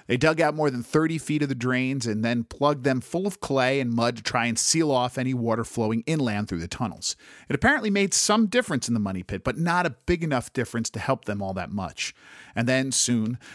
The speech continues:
uh, these seals that they made, uh, these, this bits of clay and mud they jammed into the drains, these seals broke and the project was abandoned as the money pit once again filled with ocean water. Later that year, they tried something new. From what I can glean here, they wanted to intersect the flooding system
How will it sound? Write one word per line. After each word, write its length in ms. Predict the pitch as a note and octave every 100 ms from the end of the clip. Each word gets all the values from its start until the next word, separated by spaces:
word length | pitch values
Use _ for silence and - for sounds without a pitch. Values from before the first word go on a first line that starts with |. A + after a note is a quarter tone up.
| -
uh, 160 | F2+ F2
these 240 | F#2+ G#2+
seals 600 | - - F3+ D#3+ G2+ A2+
that 140 | A2 G2+
they 100 | G#2
made, 440 | G2 F#2 G2 G2 E2+ -
uh, 180 | G2+ F2+
these, 300 | G2+ F#2+ -
this 160 | G#2+ -
bits 320 | - G#2+ -
of 100 | -
clay 340 | - C3 A#2
and 120 | G2
mud 160 | A2 A2+
they 80 | G2
jammed 400 | G2 A2+ G#2+ G2
into 160 | G2
the 80 | -
drains, 560 | F2 A#2+ A2+ F#2+ F#2 - - - -
these 120 | C3+
seals 260 | - E3+ A2+
broke 540 | - D#3 E3 B2+ A#2
and 140 | A2 G#2
the 60 |
project 440 | - C3 A#2 A2 -
was 120 | G#2+
abandoned 400 | F#2 G2+ G2 G2
as 100 | G2
the 60 |
money 260 | F#2 F#2 G2
pit 240 | - G2 -
once 260 | F#2+ A2 -
again 360 | D3 G#2 G2 - -
filled 320 | _ - D#2 F2
with 80 |
ocean 300 | A2+ B2 G#2
water. 340 | G2 F2 - - _ _ _ - - - - -
Later 200 | G#3+ A#3+
that 180 | G#3+
year, 160 | F3+ F3+
they 100 | E3
tried 380 | - D3+ D3 -
something 340 | - A#2+ F3+
new. 360 | A3+ C4+ F#2+ E2+ _ _ _ _ _ -
From 120 | D3+
what 120 | G3
I 40 | A3+
can 200 | G#3 C#3+
glean 340 | F3 B3+ B3+
here, 260 | C3+ B2+ A#2+
they 100 | C#3
wanted 300 | D#3 F3+ -
to 160 | -
intersect 580 | G#3+ - A3 - B3 A#3+
the 80 | G#3+
flooding 360 | - F#3+ E3
system 360 | C#3+ C#3 -